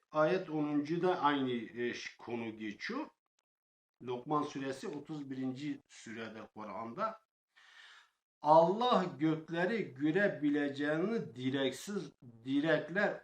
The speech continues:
olmaksızın, yani direkleri yoktur. Hala da insanlar bilmiyor. Bu bir, e, yuvarlaktır ya da bir, bir şey kolun altına almışsa bu ayetlerden,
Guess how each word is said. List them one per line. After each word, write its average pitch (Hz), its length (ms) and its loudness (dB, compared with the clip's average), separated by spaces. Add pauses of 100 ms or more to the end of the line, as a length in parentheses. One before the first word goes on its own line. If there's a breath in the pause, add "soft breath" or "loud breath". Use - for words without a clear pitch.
(120)
olmaksızın, 113 960 2
yani 120 340 -4
direkleri 127 680 -2
yoktur. 156 420 0
Hala 123 340 0
da 160 260 -2
insanlar 135 680 -4
bilmiyor. 113 520 -6
Bu 131 200 -8
bir, 123 460 -6
e, 107 300 -8 (180)
yuvarlaktır 117 880 -8
ya 110 200 -8
da 110 240 -12 (180)
bir, 104 140 -12
bir 101 60 -18
şey 101 420 -10 (260)
kolun 110 280 -10
altına 107 420 -10
almışsa 110 680 -12
bu 110 140 -8
ayetlerden, 104 680 -14